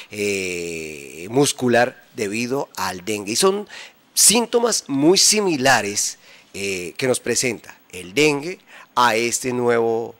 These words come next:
eh, virus que se nos presenta como es el covid diecinueve.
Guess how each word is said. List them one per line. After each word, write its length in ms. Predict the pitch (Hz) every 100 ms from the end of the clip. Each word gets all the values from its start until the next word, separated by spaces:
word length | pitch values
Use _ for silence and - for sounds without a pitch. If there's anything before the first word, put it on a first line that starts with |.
| - -
eh, 560 | 98 98 87 82 87 78
virus 320 | 110 151 131
que 140 | - 110
se 80 | 101
nos 140 | 92
presenta 320 | 107 110 104
como 160 | 107 98
es 80 | 113
el 120 | 107
covid 280 | 107 101 92
diecinueve. 800 | 98 85 90 - 87 78 62